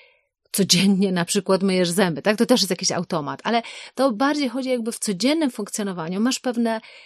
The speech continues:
sposoby odczuwania różnych sytuacji, sposoby reagowania na te sytuacje, które ci bardzo pomagają. Czyli na przykład zawsze jak widzisz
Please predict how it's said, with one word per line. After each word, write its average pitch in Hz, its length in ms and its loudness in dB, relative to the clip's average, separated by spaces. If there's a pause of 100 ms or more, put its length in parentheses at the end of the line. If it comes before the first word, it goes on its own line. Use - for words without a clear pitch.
(180)
sposoby 240 1040 0
odczuwania 190 1000 -6
różnych 196 380 -4
sytuacji, 170 720 -6
sposoby 190 520 -4
reagowania 202 920 0
na 175 100 -6
te 175 120 -8
sytuacje, - 400 -10
które 359 200 -2
ci 320 100 0
bardzo 247 300 -2
pomagają. 165 640 -6 (260)
Czyli 311 140 -4
na 302 100 4
przykład 254 320 2
zawsze 240 400 2
jak 185 200 -2
widzisz 208 400 -2